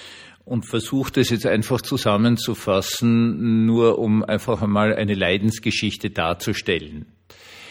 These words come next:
Und auch gerade um meine deutschen Zuhörer die Frage zu stellen, was um alles in der Welt ist da los? Also unsere Schwester hat, äh, Lichtblitze gesehen.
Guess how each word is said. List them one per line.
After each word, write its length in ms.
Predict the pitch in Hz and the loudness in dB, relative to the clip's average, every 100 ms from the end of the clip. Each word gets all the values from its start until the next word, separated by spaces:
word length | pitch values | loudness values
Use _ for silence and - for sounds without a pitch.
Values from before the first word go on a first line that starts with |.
| - - - _ | -20 -20 -20 _
Und 580 | - 110 107 98 - - | 0 2 2 0 -6 -8
auch 340 | 104 101 98 - | 0 2 2 0
gerade 280 | 98 - | 0 2
um 60 | 104 | 2
meine 200 | 104 98 | 2 2
deutschen 400 | - 82 - 107 | 0 -2 -2 -6
Zuhörer 400 | - 107 101 101 | -4 -2 0 0
die 100 | 101 | -2
Frage 380 | - 92 92 95 | -4 -2 -2 -2
zu 140 | - | -4
stellen, 460 | - 101 104 101 76 | -4 0 2 2 0
was 260 | 78 76 101 | -4 -4 -4
um 120 | 92 | -4
alles 320 | 87 90 - | -2 -4 -2
in 100 | 101 | -2
der 120 | 95 | 0
Welt 260 | 90 95 98 | 2 0 -2
ist 200 | 107 - | -6 -2
da 60 | |
los? 500 | 104 113 107 - - - _ _ _ _ - - - - - _ | 0 2 2 0 -10 -18 _ _ _ _ -20 -20 -20 -20 -20 _
Also 280 | - 110 110 | -4 -4 -4
unsere 240 | 104 107 107 | -4 0 0
Schwester 680 | - 110 117 - 127 110 | 0 0 0 0 2 4
hat, 380 | 113 107 - - - | 2 0 -4 -10 -2
äh, 340 | 107 104 98 - | 2 4 2 0
Lichtblitze 720 | 101 117 - 107 98 - 87 | -4 -4 -6 -6 -6 -8 -12
gesehen. 460 | 85 - 82 78 | -12 -12 -14 -14